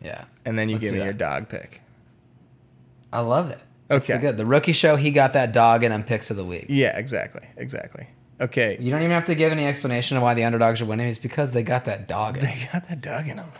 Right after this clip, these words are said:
Speaker 2: Yeah, exactly. We don't even need to spend time, uh, you know, elaborating on our picks. I have four options in front of me that I failed to pick from. Uh,
Speaker 1: Okay.
Speaker 2: I'm leaning. I'll, t-, I'll just, I'll just talk through it with you.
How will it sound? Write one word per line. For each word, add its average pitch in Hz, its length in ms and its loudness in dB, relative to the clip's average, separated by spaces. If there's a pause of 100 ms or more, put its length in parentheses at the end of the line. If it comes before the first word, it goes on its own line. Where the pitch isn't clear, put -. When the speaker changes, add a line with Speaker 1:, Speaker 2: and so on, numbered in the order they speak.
(180)
Speaker 2:
Yeah, 135 140 0
exactly. 139 320 2
We 104 100 -4
don't 131 120 -2
even 131 180 -2
need 120 180 -4
to 104 140 -4
spend 107 320 -6
time, 98 500 -8
uh, - 320 -10
you - 120 -10
know, - 160 -16 (100)
elaborating 80 520 -6
on 80 80 -10
our 76 60 -10
picks. - 260 -8 (420)
I 156 180 6
have 226 500 4
four 175 400 4
options 135 440 2
in 117 60 -4
front 123 220 0
of 117 60 -2
me 113 60 0
that 110 140 0
I 107 180 -2
failed 113 400 -2
to 107 80 -8
pick - 280 -8
from. - 300 -12 (800)
Uh, 110 40 0
Speaker 1:
Okay. 107 560 2 (640)
Speaker 2:
I'm 123 320 2
leaning. 131 640 2 (1600)
I'll, 131 80 0
t-, - 140 -6
I'll 185 80 2
just, 247 280 -4
I'll 185 140 4
just 208 160 -2
talk 175 220 0
through 175 200 0
it - 40 -2
with 104 140 -4
you. - 120 -10